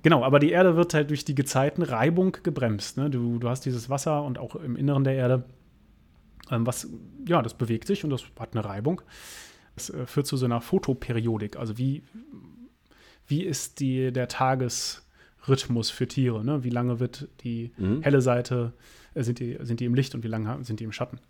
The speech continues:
Speaker 1: Und jeden Tag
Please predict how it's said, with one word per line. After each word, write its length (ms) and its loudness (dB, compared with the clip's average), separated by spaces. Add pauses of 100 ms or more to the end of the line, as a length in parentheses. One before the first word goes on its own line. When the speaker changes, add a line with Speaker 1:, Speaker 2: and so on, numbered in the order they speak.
(640)
Speaker 1:
Und 460 4 (300)
jeden 300 4
Tag 480 0